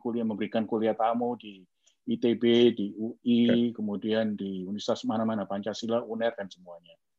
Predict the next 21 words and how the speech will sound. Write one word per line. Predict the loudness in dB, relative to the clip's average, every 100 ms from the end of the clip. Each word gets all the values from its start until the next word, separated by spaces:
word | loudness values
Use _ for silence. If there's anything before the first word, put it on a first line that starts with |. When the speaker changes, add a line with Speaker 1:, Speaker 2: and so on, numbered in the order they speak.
| _ -2
Speaker 1:
Itu | 4 4
Speaker 2:
Oke. | 4
Speaker 1:
adalah | 4 2 0
kegiatan | -2 -2 -2 -4
saya | -2 0 0
yang | -2
saya | -6 -8
banyak | -6 -8 -8
gelutin | -8 -8 -8
juga. | -10 -10 -12 _ _ _
Selain | 2 4 4
publishing, | 4 4 4 2 2 -2 -2
ya, | -10 _ _ _ _ -10
eh, | -8
saya | -6
juga | -6 -6 -6
mesti | -2
Speaker 2:
Wow. | 0 0
Speaker 1:
nulis | -2 -6
paper, | -8 -2 0 0 -2 -6 _ _
ya, | -8